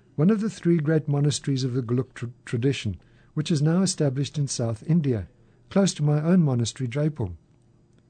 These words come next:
Actually, a special lama is selected every seven years to the position known as the Ganden Throneholder or Ganden Tripa. This lama is both the abbot of Ganden Monastery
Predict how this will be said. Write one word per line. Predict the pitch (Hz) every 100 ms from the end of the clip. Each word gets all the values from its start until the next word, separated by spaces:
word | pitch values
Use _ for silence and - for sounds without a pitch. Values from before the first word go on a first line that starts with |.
| _ _ _ _
Actually, | 123 151 - 123 101 - _
a | 113
special | - - 185 220
lama | 147 131 160 139
is | 135 120
selected | - 131 156 156 127 - -
every | - 196 220
seven | - 175 165 147
years | 147 147 139 - _ _
to | -
the | 208 220
position | 202 175 180 180 151
known | 143 156 156
as | 135
the | 139
Ganden | 123 139 143 143 123
Throneholder | - 190 190 127 139 120 104 90 - _ -
or | 151
Ganden | 139 131 123 120
Tripa. | 110 - 185 127 82 _ _ _ _ _ _ _ _ _ _ -
This | 151 135
lama | 139 143 139 117 _ _
is | 139
both | 120 185 196
the | 190 165
abbot | 170 170 180
of | 131
Ganden | 120 139 143 127
Monastery | 127 131 165 147 - 113